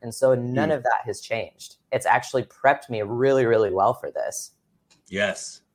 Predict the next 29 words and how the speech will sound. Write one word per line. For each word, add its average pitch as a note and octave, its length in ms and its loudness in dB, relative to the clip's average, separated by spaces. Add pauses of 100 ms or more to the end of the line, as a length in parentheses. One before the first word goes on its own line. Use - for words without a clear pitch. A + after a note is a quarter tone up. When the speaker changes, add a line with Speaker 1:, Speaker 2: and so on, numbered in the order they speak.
(800)
Speaker 2:
That's B2+ 260 -2
something D#3 380 2
that C#3 140 6
I, A#2+ 340 6
I A2 60 0
think B2+ 260 -2
is G#2 180 -4
really A#2 300 0
important, G#2 580 -2 (440)
um, F#2+ 480 -4
to - 80 -20
think. G#2 180 -6 (160)
I've A#2+ 200 4
got A#2 280 4
so B2 180 -2
many A2+ 160 0
questions G2 460 -2
about F2+ 320 -4
where F#2+ 220 -2 (260)
th-, G2 160 -8 (160)
this F#2+ 140 -10
direction G2 420 -6
right F#2+ 140 -4
now, F#2+ 220 -6
from G2+ 180 -6
this F2+ 120 -6
direction, F#2+ 340 -4
but, F#2+ 200 -4 (720)
um, G2 520 4